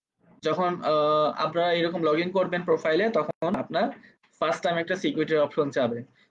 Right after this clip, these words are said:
যে কোনো একটা question select করতে বলবে এবং সেই কোশ্চেনের অ্যান্সারটা দিবেন। অবশ্যই যে অ্যান্সারটা দিবেন security কোশ্চেনের, সেই অ্যান্সারটা কিন্তু অবশ্যই আপনাকে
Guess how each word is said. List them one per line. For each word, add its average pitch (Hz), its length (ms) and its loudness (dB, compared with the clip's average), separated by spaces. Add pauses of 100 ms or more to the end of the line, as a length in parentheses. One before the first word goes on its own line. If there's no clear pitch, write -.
(120)
যে 139 180 -4
কোনো 160 140 -2
একটা 160 140 -4
question 175 340 0
select 170 320 -2
করতে 175 260 -2
বলবে 175 300 0
এবং 160 280 0
সেই 160 200 0
কোশ্চেনের 165 460 -2 (380)
অ্যান্সারটা 156 420 -2
দিবেন। 120 320 0
অবশ্যই 165 460 0
যে 175 140 0
অ্যান্সারটা 165 440 0
দিবেন 190 280 0
security 151 320 -4
কোশ্চেনের, 156 340 -2
সেই 156 160 0
অ্যান্সারটা 147 400 0
কিন্তু 165 280 -4
অবশ্যই 160 340 2
আপনাকে 165 340 0